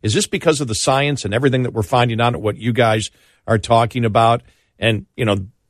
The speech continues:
<laughs> uh, Brian Cox, I mean, the, the English physicist, he's just great because he's always smiling. And he just said, "Look, let's not have science become arrogant."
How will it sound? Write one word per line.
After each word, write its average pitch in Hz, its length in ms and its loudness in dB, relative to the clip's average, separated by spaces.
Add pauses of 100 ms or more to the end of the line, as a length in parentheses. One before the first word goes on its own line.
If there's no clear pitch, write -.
(140)
<laughs> - 640 -4
uh, 107 280 2
Brian 113 380 2
Cox, 107 340 0
I 104 40 -6
mean, 95 220 -10
the, 90 260 -6
the 95 100 -4
English 98 380 -4
physicist, 107 600 -2 (760)
he's 170 180 0
just 147 160 2
great 131 240 4
because 117 300 -2
he's 123 200 -2
always 170 440 2
smiling. 107 720 0 (440)
And 131 120 2
he 143 140 2
just 127 200 -4
said, 120 220 2
"Look, 147 340 0 (260)
let's - 280 -2
not 208 240 0 (100)
have 127 180 -2
science 117 380 0
become 107 400 -4
arrogant." 95 560 -2